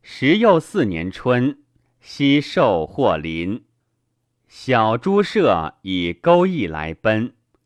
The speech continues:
夏四月，其陈恒执其军至于舒州。庚戌，舒还卒。五月庚申朔，日有食之。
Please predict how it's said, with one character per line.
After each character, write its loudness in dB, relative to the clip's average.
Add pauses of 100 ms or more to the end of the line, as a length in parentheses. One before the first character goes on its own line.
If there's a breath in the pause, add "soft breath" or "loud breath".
(420)
夏 0
四 0
月， 0 (440)
其 2
陈 -2
恒 2
执 0
其 -6
军 -2 (300)
至 0
于 -4
舒 0
州。 0 (640)
庚 2
戌， -2 (360)
舒 0
还 0
卒。 -6 (760)
五 2
月 0
庚 0
申 0
朔， -2 (240)
日 0
有 -4
食 -4
之。 -6